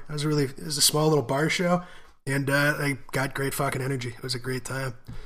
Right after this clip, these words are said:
So if you're, y-, you like that song at the end,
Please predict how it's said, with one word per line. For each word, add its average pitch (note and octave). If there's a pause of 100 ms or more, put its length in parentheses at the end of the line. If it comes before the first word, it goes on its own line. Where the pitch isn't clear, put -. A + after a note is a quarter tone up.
(160)
So C3
if A#2+
you're, D#3+
y-, E3
you F3
like F3+
that D#3+
song F#3
at F3+
the C#3
end, C3